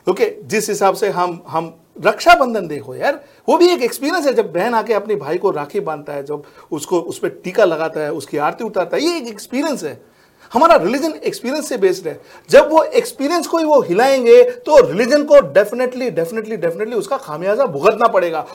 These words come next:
और ये exactly यही कर रहे हैं, ये communist government ये कर रहे हैं। और ये मुझे हर एक हिंदू को बताना है कि ये जो communist government है केरला का,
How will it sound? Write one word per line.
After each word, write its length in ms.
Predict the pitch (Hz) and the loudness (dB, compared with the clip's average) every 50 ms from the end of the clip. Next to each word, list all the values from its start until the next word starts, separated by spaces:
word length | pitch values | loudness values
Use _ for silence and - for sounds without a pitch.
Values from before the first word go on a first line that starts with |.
| - | 0
और 160 | 294 233 175 | 0 0 0
ये 380 | 131 135 180 269 330 330 277 - - | -4 -6 -4 -4 -4 -4 -8 -6 -4
exactly 520 | 196 156 135 127 123 - 247 262 254 - | -4 -4 -6 -8 0 2 2 2 2 -2
यही 360 | 285 254 185 139 160 240 285 | -6 -6 -2 2 4 4 4
कर 180 | 247 - 226 220 | 4 2 0 0
रहे 160 | 196 190 180 | 0 -2 -4
हैं, 120 | 151 - - - - - _ 214 | -4 -6 -12 -20 -20 -20 _ -6
ये 100 | 302 311 | -6 -4
communist 420 | 302 - 247 247 247 247 233 196 | -2 -2 -2 -2 -2 -4 -2 -2
government 360 | 220 226 233 254 226 156 135 | -2 -2 -2 -2 -4 -2 0
ये 120 | 170 226 220 | 0 0 0
कर 160 | - 202 180 | 0 -2 -4
रहे 160 | 170 175 170 | -2 -4 -4
हैं। 80 | 170 170 | -4 -4
और 140 | 170 180 160 | -4 -6 -6
ये 400 | 139 127 135 185 262 320 320 - - - - - | -6 -4 -2 0 0 0 -2 -4 -10 -18 -10 -8
मुझे 220 | 233 180 302 294 - - - | -6 -4 -4 -4 -6 -6 -10
हर 300 | - - 370 269 262 - - | -6 -4 -4 -4 -4 -6 -8
एक 160 | 254 262 247 - - _ - | -8 -8 -8 -10 -16 _ -4
हिंदू 240 | 202 240 262 311 262 | -4 0 0 0 2
को 140 | 277 254 | 4 4
बताना 300 | 214 220 208 214 196 190 | 4 2 0 -4 -6 -6
है 80 | 170 143 - - _ _ _ _ _ _ | -8 -8 -10 -14 _ _ _ _ _ _
कि 60 | 311 | -8
ये 300 | - 151 131 165 269 320 | -8 -6 -6 -4 -4 -2
जो 120 | 311 349 330 | -2 -2 0
communist 400 | - 269 254 262 269 247 208 185 | 0 -2 -2 -2 -4 -6 -2 -2
government 300 | 208 214 214 208 196 165 | -2 -2 -2 -4 -6 -6
है 180 | 170 170 170 | -6 -6 -6
केरला 360 | 170 170 170 165 165 160 156 | -4 -2 -2 0 0 -2 -4
का, 320 | 143 - 156 156 160 - | -6 -6 -8 -10 -10 -12